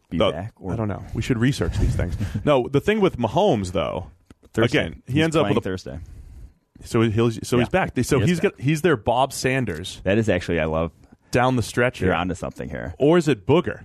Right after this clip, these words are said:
Speaker 2: 'Cause Booger was great down the stretch, too, at nose tackle for the Colts.
Speaker 1: <laughs>
Speaker 2: All right, that's, that was, that was, uh, that was twelve years ago, Mike. Two thousand six,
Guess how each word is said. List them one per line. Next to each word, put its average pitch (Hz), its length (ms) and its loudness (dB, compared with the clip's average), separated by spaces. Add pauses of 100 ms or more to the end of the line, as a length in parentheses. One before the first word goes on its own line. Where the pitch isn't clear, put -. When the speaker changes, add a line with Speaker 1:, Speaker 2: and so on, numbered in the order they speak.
Speaker 2:
'Cause 113 160 2
Booger 151 400 4
was 104 140 -4
great 95 260 -4
down 95 200 -4
the 98 60 -6
stretch, 95 280 -4
too, 143 180 2
at 92 60 0
nose 123 260 2
tackle - 440 -8 (160)
for - 140 -8
the 92 80 -8
Colts. - 320 0
Speaker 1:
<laughs> - 640 -2
Speaker 2:
All - 100 2
right, 87 180 -6
that's, 127 240 -2
that - 140 -2
was, 165 140 0 (100)
that - 140 -2
was, 165 260 -4
uh, 107 260 -8
that - 60 -14
was - 140 -10
twelve 156 280 -2
years 120 200 -2
ago, 92 200 -2
Mike. - 280 -8
Two - 120 -8
thousand 90 360 -2
six, - 420 -6